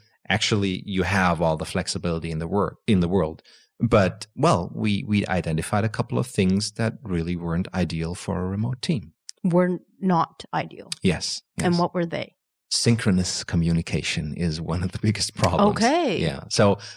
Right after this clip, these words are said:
Speaker 1: one big example and something we changed one and a half or two years ago, uh, was we moved f-, away from Slack.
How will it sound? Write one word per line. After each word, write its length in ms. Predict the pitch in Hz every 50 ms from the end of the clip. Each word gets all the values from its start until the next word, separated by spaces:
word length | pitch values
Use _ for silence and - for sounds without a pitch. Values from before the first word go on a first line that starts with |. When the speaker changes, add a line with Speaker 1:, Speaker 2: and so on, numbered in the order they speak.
| - _ _ _
Speaker 1:
one 600 | 113 120 - - - 131 139 131 127 127 123 113
big 300 | 107 113 110 113 107 98
example 460 | 95 - - 92 90 92 92 - 92
and 120 | 85 85 87
something 320 | - - 101 101 - 98 85
we 120 | 82 82
changed 800 | - - - - 98 90 87 85 82 82 82 80 - - - - 101 98
one 300 | - - 90 98 98 92
and 80 | 87 82
a 40 | 78
half 240 | 80 78 76 - -
or 60 | 78
two 200 | - - - 90
years 320 | 85 78 78 78 80 78 82
ago, 300 | 76 - 78 76 78 - - - - - _ _ _ -
uh, 180 | - 95 92 -
was 220 | - 120 127 -
we 100 | 151 170
moved 420 | 196 202 202 196 202 185 - _ - -
f-, 160 | - - -
away 280 | - 139 131 131 123 123
from 240 | 127 - 151 143 143
Slack. 720 | - - - - 131 104 80 69 - - _ - - -